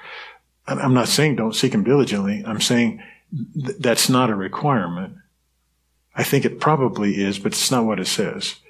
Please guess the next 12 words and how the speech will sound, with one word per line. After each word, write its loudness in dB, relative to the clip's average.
It 0
just 2
means 0
seek 0
him. -14
It 0
just 2
means 0
come -2
to -8
him. -14
Okay? -2